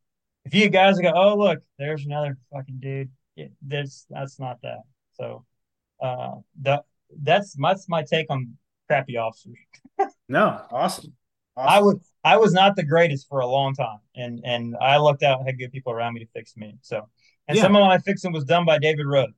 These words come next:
Speaker 1: David Rhodes, Georgia smoke diver, did a very good job of pretty much telling me I was an idiot. So.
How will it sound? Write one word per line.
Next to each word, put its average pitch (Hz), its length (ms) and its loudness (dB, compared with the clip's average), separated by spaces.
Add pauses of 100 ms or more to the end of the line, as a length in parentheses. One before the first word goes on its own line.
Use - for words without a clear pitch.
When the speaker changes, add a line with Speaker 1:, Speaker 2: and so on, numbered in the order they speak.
Speaker 1:
David 170 240 -4
Rhodes, 156 380 -4 (180)
Georgia 156 240 -2
smoke 143 240 -6
diver, 113 300 -4 (160)
did 135 80 0
a 117 60 -6
very 135 240 2
good 120 120 -4
job 110 220 -2
of 104 100 -10 (760)
pretty 151 160 -2
much - 360 -6 (300)
telling 123 160 -2
me 120 100 -4
I 101 80 -2
was 101 80 -10
an 107 80 -10
idiot. 101 300 -8
So. - 160 -14